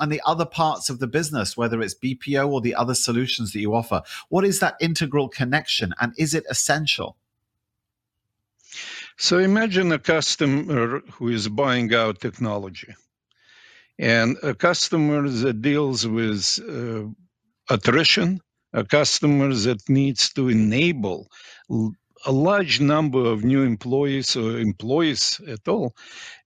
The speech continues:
Speaker 2: on this new technology. So obviously you go through initial implementation, and it's typically, uh,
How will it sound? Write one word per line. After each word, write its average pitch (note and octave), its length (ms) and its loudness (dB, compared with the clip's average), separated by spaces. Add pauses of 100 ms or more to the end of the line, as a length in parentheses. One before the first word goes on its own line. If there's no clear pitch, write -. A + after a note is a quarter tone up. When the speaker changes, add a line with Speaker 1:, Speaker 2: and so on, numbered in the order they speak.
(220)
Speaker 2:
on C3 200 4
this C3 300 2
new D#3 200 4
technology. A#2+ 800 -2 (600)
So C#3+ 200 2
obviously D3+ 880 0
you B2+ 240 -6
go D3+ 220 0
through C3 240 0
initial C3 460 2
implementation, B2 960 -2
and G#2+ 160 -2
it's - 380 -4
typically, A#2 840 0 (320)
uh, G#2+ 460 0